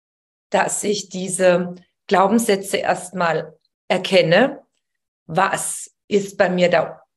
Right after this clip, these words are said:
als Programm unterbewusst gespeichert? Nummer eins. Wenn ich den Glaubenssatz habe, „Ich bin nicht gut genug“, dass ich den umformuliere.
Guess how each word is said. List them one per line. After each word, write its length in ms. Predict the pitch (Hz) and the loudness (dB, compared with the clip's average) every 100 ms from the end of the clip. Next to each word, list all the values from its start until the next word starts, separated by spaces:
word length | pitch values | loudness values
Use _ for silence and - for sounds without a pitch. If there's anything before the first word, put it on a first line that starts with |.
| _ | _
als 240 | - 170 - | -6 -6 -6
Programm 600 | 185 185 190 190 240 233 | -6 0 0 2 0 -2
unterbewusst 920 | - 226 254 262 254 233 240 247 - | -2 0 4 4 2 0 -2 -4 -8
gespeichert? 840 | 220 - 202 190 202 262 285 - _ _ | -12 -2 0 0 0 -2 -2 -6 _ _
Nummer 300 | 185 190 175 | -6 -2 0
eins. 560 | 160 156 220 277 - - _ _ _ _ _ _ _ _ _ _ - | -2 -2 -2 -4 -12 -20 _ _ _ _ _ _ _ _ _ _ 0
Wenn 280 | 202 196 | 0 0
ich 340 | - 202 196 - | -4 -4 -6 -4
den 160 | 175 | -2
Glaubenssatz 540 | - 160 175 180 170 180 | 2 2 2 0 -2 -2
habe, 220 | 160 165 | -4 -4
„Ich 160 | - - | -10 -8
bin 120 | 170 | -8
nicht 240 | 143 - | -8 -10
gut 240 | - 175 175 | -8 -8 -4
genug“, 580 | 220 202 285 294 - _ _ _ _ _ _ _ | 0 4 2 0 -12 _ _ _ _ _ _ _
dass 300 | 190 208 - | -2 0 -4
ich 160 | 180 - | -12 -8
den 260 | 175 147 - - | -8 -8 -10 -4
umformuliere. 1160 | 202 180 170 214 202 220 208 202 202 220 226 | -2 0 0 2 4 2 2 0 2 -2 -4